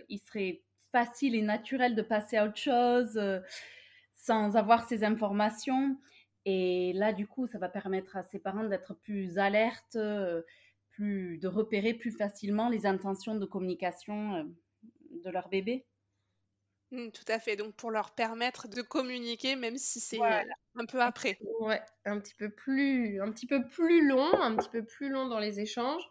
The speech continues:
Speaker 3: Mais, euh, quand on arrive à bien respecter ce temps de latence, euh, on a des interactions parents-enfants, euh, drôlement plus optimales.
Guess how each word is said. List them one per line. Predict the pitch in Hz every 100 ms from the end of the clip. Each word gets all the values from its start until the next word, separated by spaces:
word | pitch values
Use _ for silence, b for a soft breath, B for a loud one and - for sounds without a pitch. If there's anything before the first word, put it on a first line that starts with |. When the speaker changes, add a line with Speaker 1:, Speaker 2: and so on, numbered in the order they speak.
| b b b b _ _ _ _ _ _ _ _ -
Speaker 3:
Mais, | 208 208 208
euh, | 190 185
quand | 202 202
on | 214
arrive | 202 226
à | 220 196
bien | 190
respecter | 220 226 - 226 240
ce | 233
temps | 233
de | 208
latence, | 190 190 247 285
euh, | 254 196
on | 180 180
a | 180 175
des | 175 170 170 175
interactions | 180 196 185 185 - 233 233 240
parents-enfants, | 220 180 175 180 - 233 220
euh, | 180 170 170
drôlement | 180 185 196
plus | 196 - 202
optimales. | 202 - 208 190